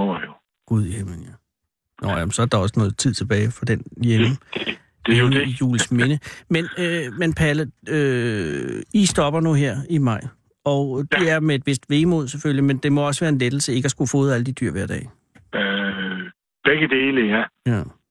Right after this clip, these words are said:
Speaker 1: Øh, det har været en tung beslutning, selvfølgelig.
Speaker 2: Ja.
Speaker 1: Fordi det har jo været vores, udover at det har været vores levebrød, så har det jo også været vores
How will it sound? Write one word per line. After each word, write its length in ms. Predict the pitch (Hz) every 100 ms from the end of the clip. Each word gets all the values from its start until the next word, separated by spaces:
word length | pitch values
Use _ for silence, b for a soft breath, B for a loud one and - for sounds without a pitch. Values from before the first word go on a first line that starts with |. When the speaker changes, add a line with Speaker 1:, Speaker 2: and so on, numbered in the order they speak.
| _ _ _ _ _
Speaker 1:
Øh, 140 | 120 113
det 80 | -
har 60 | 131
været 180 | 139
en 80 | 123
tung 220 | 165 185
beslutning, 500 | 127 - 156 - 208
selvfølgelig. 500 | - - - 107 - -
Speaker 2:
Ja. 120 | 139
Speaker 1:
Fordi 180 | 120 123
det 140 | 113 123
har 80 | 123
jo 100 | 120
været 300 | 123 120 110
vores, 420 | 113 117 110 - 143
udover 420 | 165 175 143 135
at 60 | 113
det 100 | 117
har 80 |
været 180 | 117 113
vores 240 | 110 107 139
levebrød, 540 | 147 160 117 104 107
så 140 | 117 113
har 60 |
det 100 | 120
jo 120 | 120 131
også 160 | 135
været 220 | 117 110 104
vores 320 | 101 98 98